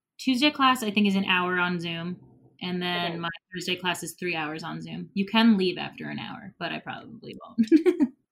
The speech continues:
Speaker 2: Okay, so four hours there, and then the clinical is long, though.
Speaker 1: Clinical is eight hours.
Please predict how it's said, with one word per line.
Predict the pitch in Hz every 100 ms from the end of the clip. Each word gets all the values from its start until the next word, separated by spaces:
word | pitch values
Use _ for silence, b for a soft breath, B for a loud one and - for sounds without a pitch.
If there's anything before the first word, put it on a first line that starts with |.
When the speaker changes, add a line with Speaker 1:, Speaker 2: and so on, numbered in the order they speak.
| _
Speaker 2:
Okay, | 247 190
so | 214
four | 220 247 262
hours | 254 240 233
there, | 214 190
and | 208
then | 202
the | 196
clinical | - 226 214 214 170
is | 156 156
long, | 147 143 151
though. | - - - _ _ _ _ _ _
Speaker 1:
Clinical | - 226 220 226 226
is | 196 190 185
eight | - 190
hours. | 175 170 - 190 190 -